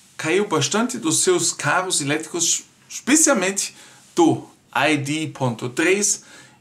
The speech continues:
e o Cupra Born. Não sei se no Brasil, em Portugal,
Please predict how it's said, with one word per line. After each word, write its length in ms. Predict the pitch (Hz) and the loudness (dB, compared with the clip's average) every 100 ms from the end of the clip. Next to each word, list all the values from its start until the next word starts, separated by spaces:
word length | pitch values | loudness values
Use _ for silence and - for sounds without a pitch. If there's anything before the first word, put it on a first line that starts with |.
| _ - | _ -6
e 320 | 175 196 175 135 - _ _ | -2 0 -2 -6 -16 _ _
o 280 | 160 185 180 - _ _ | 2 2 2 -4 _ _
Cupra 580 | - 190 - 147 147 143 _ - | -4 -2 -2 -4 -4 -6 _ -6
Born. 240 | 98 - - | -6 -6 -6
Não 140 | 143 156 | -2 0
sei 200 | 170 165 | 0 0
se 160 | - | 0
no 100 | 135 | 0
Brasil, 560 | 131 - - 139 160 160 - - - - | -2 -4 0 2 2 2 -8 -18 -20 -8
em 100 | 139 | -4
Portugal, 920 | 135 139 131 131 120 120 143 143 131 | 0 0 0 -2 0 2 4 2 -4